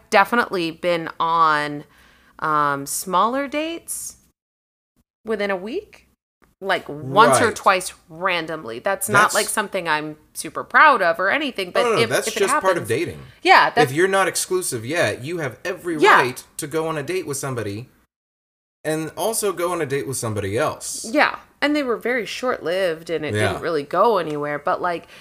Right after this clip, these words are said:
Speaker 1: there are people that will be in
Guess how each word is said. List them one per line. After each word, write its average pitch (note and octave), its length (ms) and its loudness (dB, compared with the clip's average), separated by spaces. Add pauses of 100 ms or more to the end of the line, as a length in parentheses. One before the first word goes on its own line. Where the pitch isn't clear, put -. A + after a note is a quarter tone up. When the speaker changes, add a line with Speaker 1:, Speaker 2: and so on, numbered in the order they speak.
(260)
Speaker 1:
there B3+ 160 2
are E4+ 280 0
people F#3 640 -4
that F3+ 280 0
will F#3+ 160 -4
be F#3+ 260 -14
in D#3+ 460 -10